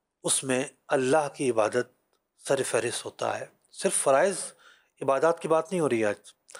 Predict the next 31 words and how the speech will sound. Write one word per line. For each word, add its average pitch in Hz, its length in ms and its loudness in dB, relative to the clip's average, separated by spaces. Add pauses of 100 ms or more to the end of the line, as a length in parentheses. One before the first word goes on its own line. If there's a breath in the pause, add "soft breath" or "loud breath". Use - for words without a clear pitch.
(540 loud breath)
بات 127 220 -2
ہو 127 100 2
رہی 123 260 4
ہے 127 100 4 (720 loud breath)
کہ 143 100 0
فرائض 143 460 2
سے - 200 2
ہٹ - 440 0
کر 170 180 2 (720)
تنہائی 139 520 2
کی 160 220 0
عبادت، 110 520 -2 (640)
وہ 147 220 4
عبادت 160 460 2
جو 143 180 4
رات 143 300 2
میں 156 120 -6
کی 135 160 -2
جائے، 110 280 2 (760 loud breath)
اس - 240 2
عبادت 123 360 0
کا 123 100 0
بیان 113 240 0
ہو 107 120 -10
رہا 104 300 0
ہے۔ 120 120 -10 (640 loud breath)
ایک 135 180 2
اور 156 80 6
جگہ 123 240 2
فرمایا 117 360 0
گیا، 110 240 4